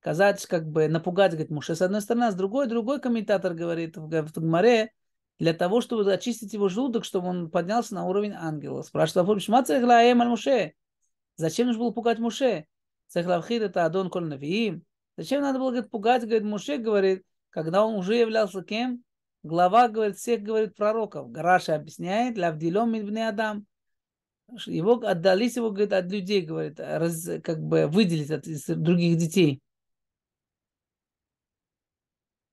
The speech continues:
Бней Адам, Шигю, для, отдались от людей, говорит, каких? Которые, говорит, поднялись, говорит, на, говорит, уровень, говорит, Адама Ришона, говорит, до греха.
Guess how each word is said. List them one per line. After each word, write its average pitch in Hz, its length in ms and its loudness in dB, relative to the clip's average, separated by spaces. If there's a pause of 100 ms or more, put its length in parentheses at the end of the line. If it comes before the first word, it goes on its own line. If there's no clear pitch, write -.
(1200)
Бней 196 320 6
Адам, 165 320 6
Шигю, 247 680 4 (360)
для, 165 280 -2
отдались 185 580 2
от 220 120 0
людей, 208 380 -2
говорит, 214 240 2
каких? 220 560 -6 (1120)
Которые, 208 360 4
говорит, 202 220 -4
поднялись, 220 400 0
говорит, 196 240 0
на, 185 380 -4
говорит, 170 340 -2
уровень, 233 380 -2
говорит, 175 260 -2
Адама 190 340 -2
Ришона, 247 280 -2
говорит, 190 180 -4
до 214 100 4
греха. 175 520 -2